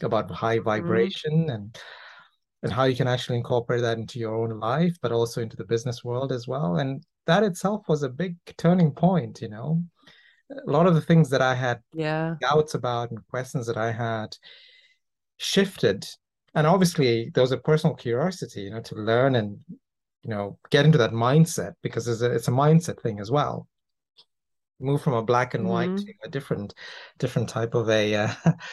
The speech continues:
Speaker 1: a, a scenario, but you kind of apply that and you become stronger.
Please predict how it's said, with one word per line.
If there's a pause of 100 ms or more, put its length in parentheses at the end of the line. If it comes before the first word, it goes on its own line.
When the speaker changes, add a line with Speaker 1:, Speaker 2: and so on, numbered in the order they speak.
(420)
Speaker 1:
a,
a
scenario,
but
you
kind
of
apply
that
and
you
become
stronger.